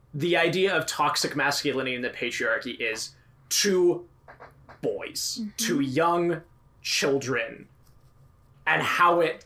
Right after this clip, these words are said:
Speaker 1: you just latch on to these things. And it's not, it's not,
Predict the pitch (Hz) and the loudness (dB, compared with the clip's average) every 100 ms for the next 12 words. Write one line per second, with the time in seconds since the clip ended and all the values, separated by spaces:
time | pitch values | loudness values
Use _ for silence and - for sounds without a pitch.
0 | - 156 165 185 147 208 202 156 180 196 | -12 -8 -2 0 4 4 4 0 2 2
1 | 202 202 269 349 147 127 113 - - - | 2 2 4 4 0 -2 -4 -4 -6 -10
2 | - - - 180 175 - 185 226 247 240 | -10 -8 0 0 2 0 2 4 4 2
3 | - - - _ - 170 170 185 214 - | -6 -12 -20 _ -6 -4 -2 2 2 2
4 | - - | 0 -6